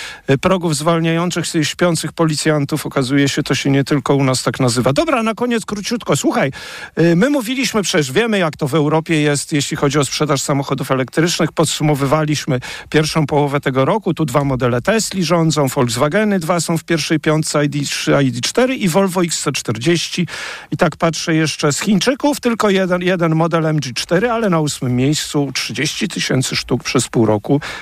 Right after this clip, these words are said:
Więcej niż Skoda Enyaq na przykład, czy Dacia Spring.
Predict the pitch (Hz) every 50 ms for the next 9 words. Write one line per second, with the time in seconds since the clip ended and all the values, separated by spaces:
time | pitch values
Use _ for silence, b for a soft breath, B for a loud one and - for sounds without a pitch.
0 | B B - - 165 156 151 - 165 156 160 156 - - - 156 147 151 185 220
1 | 247 254 240 208 160 135 - 135 113 - - - 131 - - 120 113 - - -
2 | 120 117 120 117 - - 156 - - - - 131 139 147 160 -